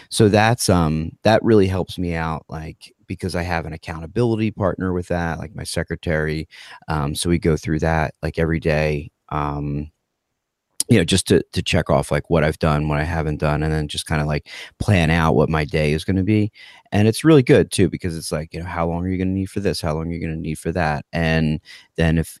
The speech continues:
if for some reason you can't get to something, you know, you, you schedule it for the next day, um, or the day after or, or whatever. Um, so, yeah, so during the day, so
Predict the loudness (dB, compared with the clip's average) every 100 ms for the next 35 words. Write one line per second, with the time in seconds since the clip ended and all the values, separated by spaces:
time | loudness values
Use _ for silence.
0 | -6 -6 -4 -4 0 0 -2 -2 -4 -2
1 | -4 -4 0 -2 0 -6 -4 -4 -2 -2
2 | 0 -2 -4 -6 -4 -2 -2 -4 -6 -6
3 | -2 -2 -2 -6 -6 -8 -6 -10 -6 2
4 | 2 0 _ _ -20 -20 -20 _ -6 -4
5 | -2 -4 -6 -6 -6 -8 -6 -2 2 0
6 | 0 -2 -2 -4 -2 0 2 2 2 0
7 | -4 -6 _ _ -2 0 0 -2 -4 -6
8 | -10 _ _ _ _ -6 4 6 8 6
9 | 4 4 4 4 2 -2 4 4 4 2
10 | 2 0 4 4